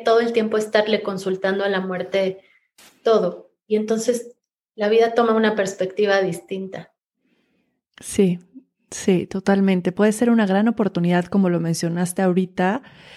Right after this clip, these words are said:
Speaker 2: de iniciarnos en una nueva forma de vivir. ¿No dices? Yo, yo siento que es a lo que nos lleva esta reflexión y estos,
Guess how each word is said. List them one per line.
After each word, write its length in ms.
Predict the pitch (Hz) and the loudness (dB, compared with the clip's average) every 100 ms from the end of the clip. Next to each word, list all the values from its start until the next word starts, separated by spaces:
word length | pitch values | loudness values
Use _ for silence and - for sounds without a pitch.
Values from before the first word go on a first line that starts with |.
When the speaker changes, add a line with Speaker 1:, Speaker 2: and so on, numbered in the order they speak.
| - - | -18 -2
Speaker 2:
de 200 | 180 190 | 2 4
iniciarnos 1000 | 202 196 180 226 220 240 254 285 - - _ _ _ - | 4 2 0 0 0 2 2 0 -4 -16 _ _ _ -4
en 200 | 196 202 | 0 2
una 180 | 214 214 | 2 2
nueva 220 | 214 208 | 2 0
forma 340 | 208 190 185 | -2 0 2
de 100 | 175 | 2
vivir. 360 | 160 - - - - - _ _ _ _ _ _ _ | 0 -2 -4 -8 -14 -20 _ _ _ _ _ _ _
¿No 80 | 180 | 0
dices? 340 | 196 220 214 - | 2 0 -2 -6
Yo, 220 | 190 196 | 2 2
yo 160 | 185 202 | 4 2
siento 340 | 220 196 208 | 2 2 2
que 80 | 202 | 0
es 100 | 180 | 0
a 40 | |
lo 120 | 180 175 | -2 0
que 120 | 175 | 0
nos 180 | 175 165 | 0 2
lleva 200 | 180 175 | 0 0
esta 160 | 180 | -4
reflexión 680 | 180 180 170 - - 175 165 | -4 -2 -4 -6 -4 -2 0
y 60 | 165 | -2
estos, 440 | - 175 175 - | 0 -2 -2 -4